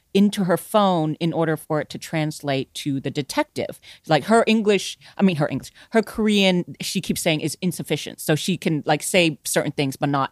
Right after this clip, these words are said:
like, the more complex thoughts. So I wanted to kinda get your impression on, like, how did that feel? Like, w-, uh, when she was doing that, or do you think that la-, added any sort of layer to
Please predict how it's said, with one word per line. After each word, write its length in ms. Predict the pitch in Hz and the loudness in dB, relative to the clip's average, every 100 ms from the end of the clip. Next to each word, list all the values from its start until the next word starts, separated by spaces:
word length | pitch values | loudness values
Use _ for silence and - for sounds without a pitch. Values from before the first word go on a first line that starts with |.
| _ | _
like, 200 | 147 - | -8 -4
the 60 | 143 | -4
more 120 | 139 | -4
complex 540 | - 139 - 107 - | -2 -2 -2 -6 -6
thoughts. 400 | - - - - - - - | -4 -4 -4 -12 -12 -18 0
So 140 | 180 | 4
I 20 | |
wanted 320 | 180 220 254 - | 6 6 4 0
to 60 | |
kinda 340 | 190 165 143 131 - | 2 2 2 -2 -2
get 180 | 170 143 | 0 0
your 140 | 156 | 0
impression 440 | 147 - 139 151 139 | 0 -2 -4 -4 -4
on, 140 | 135 | -2
like, 220 | 135 - _ - _ - | -4 -6 _ -20 _ -2
how 180 | 208 | 4
did 100 | 220 220 | 6 6
that 120 | - | 4
feel? 600 | - 143 160 302 453 180 | 2 4 6 6 6 6
Like, 240 | 175 - - - - | 6 4 -8 -20 -14
w-, 120 | 165 _ | -14 _
uh, 300 | 180 170 156 151 | 4 6 6 6
when 280 | 165 180 185 | 6 6 6
she 180 | - | 4
was 120 | 196 - | 4 4
doing 320 | 175 190 196 | 6 6 6
that, 240 | 196 208 - | 6 6 6
or 140 | 170 | 4
do 140 | 165 165 | 2 -2
you 60 | |
think 240 | 165 156 151 | 0 -2 0
that 180 | 139 | -2
la-, 200 | 143 143 - _ _ | -2 -4 -4 _ _
added 320 | 147 139 165 | 2 4 4
any 220 | 160 165 160 | 4 2 2
sort 200 | 160 151 | 2 2
of 40 | |
layer 540 | 139 143 156 165 175 175 | 2 2 4 2 0 -2
to 760 | - 165 156 151 147 147 139 | 0 4 4 4 2 0 -2